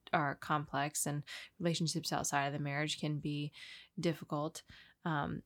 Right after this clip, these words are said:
we want you to understand that we're not saying, like, "Here's a three-step program on how to have an e-, exceptional marriage." Like, these are just kind of highlights of whatever the specific topic is to kind of work through it. Um, so I never want you as,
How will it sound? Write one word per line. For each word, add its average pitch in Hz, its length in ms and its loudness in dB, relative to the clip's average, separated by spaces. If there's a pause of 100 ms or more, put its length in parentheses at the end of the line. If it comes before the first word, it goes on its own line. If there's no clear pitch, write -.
(320)
we 196 240 10
want 202 200 12
you 185 80 8
to 175 60 8
understand 165 400 6
that - 80 2
we're 160 80 6
not 156 200 6
saying, 151 220 4
like, 151 160 0
"Here's 240 240 10
a 233 60 12
three-step 208 380 8
program 160 460 8
on 151 100 6
how 160 180 4
to 156 60 8
have 156 160 8
an 151 80 4
e-, 151 220 4
exceptional 151 520 4
marriage." 143 400 2
Like, 147 180 0 (340)
these 202 240 12
are 175 100 10
just 160 640 8
kind 165 180 4
of 156 120 4
highlights 151 560 4
of 143 340 0 (140)
whatever 160 420 8
the 151 80 2
specific 151 480 0
topic 139 400 -2
is - 480 2 (420)
to 180 80 0
kind 165 220 2
of 139 120 -2
work 151 220 0
through - 200 0
it. - 180 0 (580)
Um, 151 440 2 (180)
so 233 140 10
I 240 40 12
never 240 200 12
want 202 180 10
you 180 120 10
as, 160 200 4